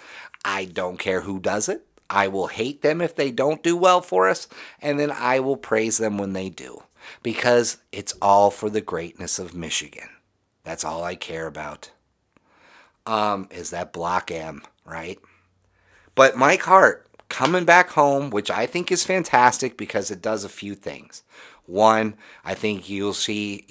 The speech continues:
I think you'll notice he's gonna be a much better recruiter than much pe-, than some people think. I think with the high level of talent we have in this runnings, in this running back room, he's gonna be able to sift through it. He's gonna find the true starter on that team.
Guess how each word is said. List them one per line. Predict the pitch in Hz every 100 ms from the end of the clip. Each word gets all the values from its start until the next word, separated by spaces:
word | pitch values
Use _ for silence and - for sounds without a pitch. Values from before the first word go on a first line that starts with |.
| 98
I | 98
think | 104 95
you'll | 98
notice | 95 98 101 -
he's | 90
gonna | 95
be | 87
a | 90
much | 92 90
better | - 92
recruiter | 85 78 - 123 131 127
than | 120
much | 123 123 -
pe-, | 127
than | 123 120
some | 107 127
people | 127 120 120
think. | - 143 143 _ - - - -
I | 101
think | 92 101 95
with | 98 -
the | 101 92 90 87 - -
high | - 101
level | 101 104 104 101 95
of | 92 85
talent | - 101 101 104 95
we | 98
have | 90 98 98
in | 98
this | 92 90 - - - - _
runnings, | 101 117 127 - 113 -
in | 110
this | 98 -
running | 113 135
back | 127 127 -
room, | 143 139 143 - -
he's | - 120 127
gonna | - 120
be | 104 104 110
able | 101 95
to | 87
sift | - - 123 -
through | - - - 135 139 185
it. | 233 233 - - _ _ _ _ _ - -
He's | - 113
gonna | 117 107
find | - 110 107 98
the |
true | - - 113
starter | 92 - - 113 135 151
on | 147
that | 147 143
team. | - 139 143